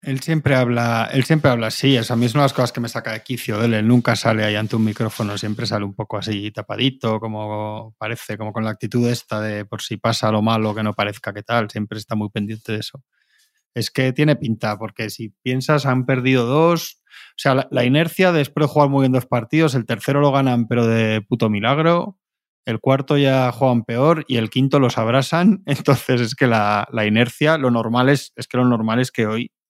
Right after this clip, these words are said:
siendo en Toronto, ganar a Toronto viendo los últimos partidos, los tres casi. Pero claro, es que yo, es que yo creo que si hoy gana Toronto, gana el séptimo. Es que van a llegar como aviones estos, es que a, a los Raptors si ganan hoy, los metes, lo que querrían es meterse en el avión, irse a Filadelfia y según aterrizan, jugar el séptimo.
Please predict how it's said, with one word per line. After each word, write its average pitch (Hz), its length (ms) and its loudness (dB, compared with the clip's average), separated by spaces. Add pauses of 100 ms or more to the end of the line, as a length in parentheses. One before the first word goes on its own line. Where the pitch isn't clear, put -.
siendo 113 180 2
en 113 100 4
Toronto, 113 540 2 (600)
ganar 110 260 -2
a 131 60 6
Toronto 113 360 2
viendo 107 200 4
los 104 180 -2
últimos 104 320 -4
partidos, 107 380 -2
los 110 140 -4
tres 120 240 0
casi. - 320 -6 (280)
Pero 107 80 -8
claro, 120 160 2
es 98 80 -4
que 120 100 -8
yo, 117 180 -2
es 110 140 -10
que 120 100 -6
yo 113 120 -2
creo 135 180 2
que 117 80 -6
si 104 120 -6
hoy 104 120 -6
gana 113 220 -2
Toronto, 113 320 -4
gana 131 160 -4
el 110 80 -10
séptimo. - 420 -14 (480)
Es - 120 -8
que 117 100 -4
van 120 120 4
a 120 40 4
llegar 113 260 2
como 120 260 4
aviones 113 480 0
estos, 131 320 0
es 113 100 -4
que - 80 0
a, 127 40 6
a 120 200 2
los 107 160 0
Raptors 120 340 0
si 135 80 0
ganan 131 280 2
hoy, 147 380 0 (480)
los 117 200 2
metes, 127 460 2
lo 113 120 2
que 110 80 -8
querrían 120 300 0
es 139 120 2
meterse 123 360 0
en 135 60 2
el 135 60 2
avión, 135 260 4
irse 123 160 2
a 117 40 2
Filadelfia 123 480 2
y 131 40 4
según 113 260 0
aterrizan, 117 800 2
jugar 113 300 2
el 110 60 0
séptimo. 113 440 -4